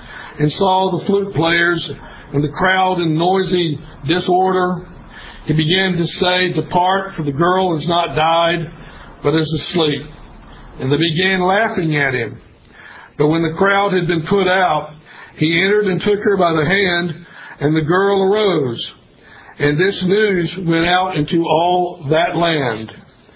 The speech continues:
And as Jesus passed on from there, two blind men following him, crying out and saying, "Have mercy on us,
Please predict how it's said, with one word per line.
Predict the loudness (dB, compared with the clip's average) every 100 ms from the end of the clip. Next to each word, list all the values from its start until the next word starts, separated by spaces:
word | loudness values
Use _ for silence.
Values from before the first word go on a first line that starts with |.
| -20 -20 -20 -20 -20 -20 -4
And | 0 0
as | 0
Jesus | 0 0 0 -2 0
passed | 0 0 0
on | 0 2 0
from | 0 2
there, | 2 2
two | 0 -2
blind | 0 2 2 2 2
men | 2 0 0
following | 2 2 2 2 2
him, | 0 0 0
crying | 0 2 2 2 0
out | 2 2 0 -4
and | -4
saying, | 0 2 2 2 -2 -6 -16 -18 -18 -4
"Have | 0 2
mercy | 2 0 2 0 -2 -2 0
on | 2 2 2
us, | -2